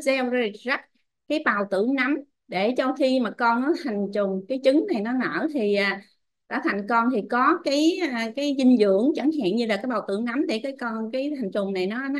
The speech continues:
ăn, nó ăn để nó đục, nó bay ra bên ngoài. Đối với cái đối tượng này thì, à, khó phát hiện, nếu mà cái nhìn bình thường thì sẽ không phát hiện, nhưng buổi trưa nắng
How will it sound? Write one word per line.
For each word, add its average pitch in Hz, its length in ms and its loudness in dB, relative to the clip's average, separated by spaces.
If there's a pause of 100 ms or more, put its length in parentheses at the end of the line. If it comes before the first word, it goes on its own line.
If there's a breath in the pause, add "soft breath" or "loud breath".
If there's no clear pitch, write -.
ăn, 247 280 -2 (280)
nó 277 120 -10
ăn 247 200 2
để 185 200 0
nó 285 160 -2
đục, 220 160 4 (100)
nó 262 140 -6
bay 233 260 0
ra 220 140 0
bên 220 180 0
ngoài. 190 300 2 (1600)
Đối 302 180 6
với 349 140 4
cái 339 100 4
đối 339 180 2
tượng 208 240 4
này 214 300 2
thì, 208 180 2
à, 190 260 2
khó 302 320 6
phát - 140 -8 (100)
hiện, 208 340 2
nếu 339 300 4
mà 208 120 0
cái 294 120 2
nhìn 220 320 6
bình 214 260 6
thường 214 320 4
thì 202 140 0
sẽ 233 220 -2
không 247 140 0
phát 311 100 0
hiện, 208 280 2 (320 loud breath)
nhưng 262 180 2
buổi 226 340 6
trưa 285 300 6
nắng 269 280 4